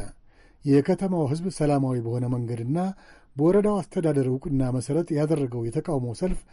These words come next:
እንዲዘገይ ህወሓት ጠይቆ እንደነበረ ለቪኦኤ የተናገሩት የወረዳው አስተዳዳሪ አቶ ንጉሴ ሀጎስ ህዝቡ ጥያቄውን እንዳልተቀበለና በሰላማዊ የተቃውሞ ሰልፍ እንደገፋበት ገልጸዋል። በዚች ትንሽ የወረዳ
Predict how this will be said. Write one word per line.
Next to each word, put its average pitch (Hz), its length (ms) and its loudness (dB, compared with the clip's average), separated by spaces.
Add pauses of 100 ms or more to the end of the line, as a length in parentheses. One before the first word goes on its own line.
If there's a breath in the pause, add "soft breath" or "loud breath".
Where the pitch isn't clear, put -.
(340 soft breath)
እንዲዘገይ 175 520 4 (120)
ህወሓት 165 600 2
ጠይቆ 165 360 0
እንደነበረ 135 520 0 (540 soft breath)
ለቪኦኤ 139 640 2
የተናገሩት 135 680 0
የወረዳው 139 360 0
አስተዳዳሪ 123 540 -2 (500 soft breath)
አቶ 175 160 -2 (140)
ንጉሴ 170 300 -2 (100)
ሀጎስ 135 360 -2 (480 soft breath)
ህዝቡ 127 200 -2 (460 soft breath)
ጥያቄውን 180 600 2
እንዳልተቀበለና 135 880 -2 (520 soft breath)
በሰላማዊ 156 600 2
የተቃውሞ 135 540 0
ሰልፍ 160 280 -2 (420 soft breath)
እንደገፋበት 147 880 0
ገልጸዋል። 123 580 -2 (280)
በዚች 135 440 2
ትንሽ 156 300 2
የወረዳ 147 300 0